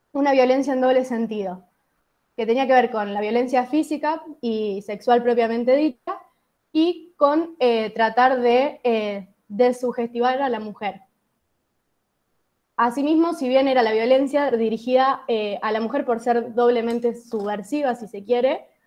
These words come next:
una por lo que tiene que ver con los aspectos, eh, políticos y sociales, por militar, por ejemplo, y otra con lo que tiene que ver con incumplir lo que era el rol de género que había impuesto, eh, la dictadura, que tenía que ver con ese rol de la mujer,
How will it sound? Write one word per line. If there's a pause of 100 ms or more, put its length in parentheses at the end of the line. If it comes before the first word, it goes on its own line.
(240)
una
por
lo
que
tiene
que
ver
con
los
aspectos, (120)
eh,
políticos
y
sociales, (280)
por
militar, (280)
por
ejemplo, (340)
y
otra
con
lo
que
tiene
que
ver
con
incumplir
lo
que
era
el
rol
de
género
que
había
impuesto, (100)
eh, (320)
la
dictadura,
que
tenía
que
ver
con
ese
rol
de
la
mujer,